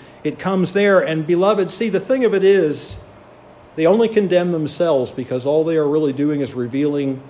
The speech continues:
the shallowness of their own commitment. They're embarrassed.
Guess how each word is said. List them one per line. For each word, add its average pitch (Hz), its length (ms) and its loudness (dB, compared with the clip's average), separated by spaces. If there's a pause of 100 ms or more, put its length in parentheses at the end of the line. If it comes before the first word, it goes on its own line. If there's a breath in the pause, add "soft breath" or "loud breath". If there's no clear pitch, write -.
(520)
the 120 80 -10
shallowness 143 760 -4
of 117 100 -10
their 123 220 0
own 135 160 -2
commitment. 135 500 -6
They're 139 180 -4
embarrassed. 131 1000 -4